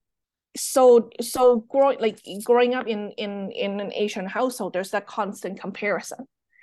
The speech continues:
meaning that my, my mom would con-, compare me to, like, my, whether it's my sibling or, or, like, other friends, like, you know, "Well, they're doing good, like, on this subject, why can't you do this?" et cetera.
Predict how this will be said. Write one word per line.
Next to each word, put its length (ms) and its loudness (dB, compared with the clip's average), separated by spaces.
meaning 340 4
that 160 2
my, 200 2
my 160 -2
mom 320 2
would 140 -8
con-, 320 -10
compare 460 0
me 180 -2
to, 180 -8
like, 220 -2
my, 120 -6
whether 200 2
it's 80 -6
my 100 -2
sibling 580 4
or, 260 0
or, 260 0
like, 160 -2
other 180 -2
friends, 460 0
like, 180 -4
you 80 -4
know, 120 -6
"Well, 280 0
they're 120 4
doing 260 2
good, 300 0
like, 140 -6
on 160 -8
this 240 0
subject, 300 -10
why 120 -6
can't 240 -10
you 80 -8
do 160 -2
this?" 400 -8
et 160 -4
cetera. 460 -14